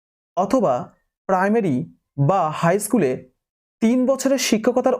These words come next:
অভিজ্ঞতা তার থাকতে হবে। অর্থাৎ কোনো বিএড বা প্রাইমারি বা হাই স্কুলে তিনি শিক্ষকতা করেছেন এমন তিন বছরের অভিজ্ঞতা বা এক্সপিরিয়েন্স তার থাকতে হবে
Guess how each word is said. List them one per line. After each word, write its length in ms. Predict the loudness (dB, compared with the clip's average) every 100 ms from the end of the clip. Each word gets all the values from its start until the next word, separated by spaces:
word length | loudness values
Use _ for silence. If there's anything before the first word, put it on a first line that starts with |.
| 0
অভিজ্ঞতা 400 | 0 0 0 0 0
তার 140 | 0 -6 _ _ _ -2
থাকতে 300 | -2 0 0
হবে। 160 | 0 -2 0 -2
অর্থাৎ 280 | 2 -2 -2 _ _ _ _ _ _ _ _ _ _
কোনো 200 | 0 2 0 -2 -2 -2 0
বিএড 280 | 2 0 0 0
বা 80 | 0 0
প্রাইমারি 360 | 0 2 2 0
বা 60 | 0
হাই 140 | 0 -2
স্কুলে 260 | 0 0 0 -4 _ _ _ _ _ _ _ _ _ 0
তিনি 180 | 0 0 0
শিক্ষকতা 440 | 0 2 0 0 0
করেছেন 320 | 0 0 -2 -2 -8 _ _ _ _ _ _ _ _ _ _ _
এমন 300 | -2 0 0 -2 -6 _ 0
তিন 140 | 2 2
বছরের 300 | 0 0 0 0 0
অভিজ্ঞতা 400 | 2 2 0 0 0
বা 60 | 0 -2
এক্সপিরিয়েন্স 520 | -2 0 0 0 -2 -8 _ _ _ -2
তার 200 | 0 0 -6 -14 _ -2
থাকতে 280 | -2 0 0 2
হবে 160 | 0